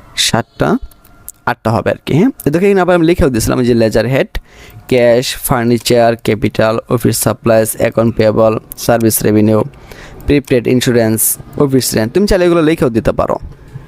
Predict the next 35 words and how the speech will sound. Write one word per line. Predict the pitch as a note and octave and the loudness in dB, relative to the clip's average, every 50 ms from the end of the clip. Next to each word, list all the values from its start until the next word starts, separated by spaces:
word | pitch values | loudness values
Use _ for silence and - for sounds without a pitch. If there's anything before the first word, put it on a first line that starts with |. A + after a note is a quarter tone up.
| - - - - - - - - - - | -16 -16 -16 -16 -16 -16 -16 -18 -6 -4
তো | D#3+ C#3 | 0 0
দেখো | D#3 D3+ - G3 | 2 0 0 0
প্রথমে | G#3 G3+ E3+ E3 D3 | 0 0 2 0 0
আমরা | C#3+ C#3 - - | 0 -2 -2 0
ক্যাশটা | C3 A#2+ A2+ - - G#2+ G2+ | -2 -2 0 -2 -2 -2 -2
করব, | - - G1+ - G1+ - - - - | -2 -4 -2 -4 -6 -8 -8 -8 -4
ক্যাশ | - - - - - - - | -4 -2 -2 -2 -2 -2 0
মানে | A#2+ B2 B2 C3 | 0 0 2 0
নগদটা। | C#3 D3 C#3 C3+ - _ - D2+ - - - - - - - - - - - | 0 0 -2 -4 -4 _ -6 -6 -6 -10 -16 -18 -16 -14 -14 -14 -10 -6 -2
এখন | D3+ D3+ F#3 | 0 0 2
দেখবো | F#3 F#3 E3+ F3 | 0 2 0 2
এখানে | D#3 F3 D#3 - - | 2 0 0 2 0
ক্যাশ | C#3 A#2+ A2+ - - | 0 0 0 -2 -2
কী | B2 G#2+ | -2 0
কী | - G#2+ G2+ G2+ | 0 0 0 0
আছে, | - - G#2+ G#2 | 0 0 0 0
যে | - - A#2+ A#2+ | 0 -2 -2 -4
একটা, | - _ - A#2+ B2+ D#3 G3 A3 - - - - - - - _ _ - - - A2+ | -2 _ -2 0 0 0 -2 -4 -6 -12 -20 -20 -20 -20 -20 _ _ -6 -4 0 2
দুইটা, | A#2 A2+ A2+ - - A2 B2+ F3 G3 - _ _ - | 2 2 2 2 0 0 0 -2 -4 -6 _ _ -2
তিনটা, | B2+ A#2 A2+ A2 A2+ A#2+ - - | 0 0 0 0 -2 -2 -2 -2
চারটা, | A#2+ A2+ - _ - - A3 D4+ - _ - - - - - - - - - - - - - - - - - - - - - - - - - - - - - - - - - - | -4 -4 -2 _ -2 -2 -2 -4 -6 _ -20 -20 -20 -20 -20 -20 -20 -20 -20 -20 -20 -20 -20 -20 -20 -20 -20 -20 -20 -20 -20 -20 -20 -20 -20 -20 -20 -20 -20 -20 -20 -20 -8 -6
পাঁচটা, | - - - - - - - - A#2+ - - - | -6 -6 -6 -6 -8 -8 -8 -8 -10 -8 -2 0
হুম? | F3 A3+ - - - _ _ _ - - - - | 0 0 0 -4 -12 _ _ _ -20 -18 -14 -14
ওকে, | A2 - - - - - - - - - - - - | -10 -10 -12 -12 -12 -18 -20 -20 -20 -20 -20 -12 -6
প্রথম | - F3+ - G3+ G3 - | -4 -2 0 -2 0 0
ক্যাশ | F#3+ F3+ - G3+ | -2 -2 0 -2
আছে | F#3 - G3 E3+ | -2 0 0 2
আমার | E3 G3 C4 C4+ - - - - - D#4 - C3+ C3 | 2 2 0 -2 -6 -14 -16 -12 -6 0 2 2 4
দুই | D3+ E3 E3+ | 4 4 2
লক্ষ | E3 - D3 A#2+ B2+ | 0 0 -2 -2 -2
টাকা, | B2 F#3+ A#3+ - _ _ | -2 -2 -4 -4 _ _
তো | C#3+ C3+ | -2 0
এটা | C3 C3+ | 0 0
আমার | C3 C3+ - | 0 0 0
ছিল | D3+ | 0